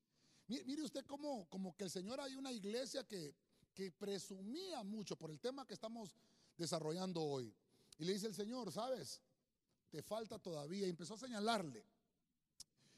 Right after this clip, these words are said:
Iba por ese punto a desarrollar solamente la iglesia de la Odisea, pero me di cuenta que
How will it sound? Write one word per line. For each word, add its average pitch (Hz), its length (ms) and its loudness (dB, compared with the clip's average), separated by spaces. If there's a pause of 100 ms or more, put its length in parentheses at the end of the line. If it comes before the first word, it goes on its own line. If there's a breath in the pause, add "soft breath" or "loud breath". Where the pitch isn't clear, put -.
(220 loud breath)
Iba 220 200 2
por 214 220 4
ese 220 200 4
punto 262 380 -2
a 175 60 -2
desarrollar 165 500 -4
solamente 214 460 -4
la 175 100 -2
iglesia 180 260 -2
de 196 40 -2
la 180 80 -2
Odisea, 160 420 0
pero 165 160 0
me 147 140 -2
di 180 80 0
cuenta 214 400 -6
que 135 320 -4